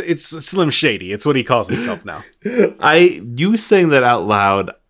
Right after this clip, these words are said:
Speaker 2: dealt me such damage, and I can't, I think it's hearing someone I love say the word Slim Shady that has filled me with such disdain. I need to switch this podcast.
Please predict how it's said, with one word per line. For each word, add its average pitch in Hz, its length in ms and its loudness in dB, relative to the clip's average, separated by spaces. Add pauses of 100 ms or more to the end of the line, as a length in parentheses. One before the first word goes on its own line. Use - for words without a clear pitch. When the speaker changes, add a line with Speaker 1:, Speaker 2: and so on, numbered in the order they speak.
(160)
Speaker 2:
dealt 113 260 0
me 107 180 -2
such - 540 -8
damage, 92 640 -4
and 107 200 -2
I 104 60 -2
can't, 151 360 -4
I 123 140 0
think 190 240 -4
it's 208 120 -8
hearing 151 300 -4
someone 127 360 -2
I 104 100 0
love 92 440 -2 (420)
say 120 600 2
the 104 220 0
word 104 420 0
Slim 98 400 -2
Shady 87 500 -4 (300)
that 101 300 0
has 104 280 -2
filled 127 260 0
me 113 60 4
with 104 120 2
such - 260 -4
disdain. 90 560 -2
I 104 160 -2
need 110 280 -4
to 120 120 -2
switch - 400 -4
this 104 140 -4
podcast. - 1120 -2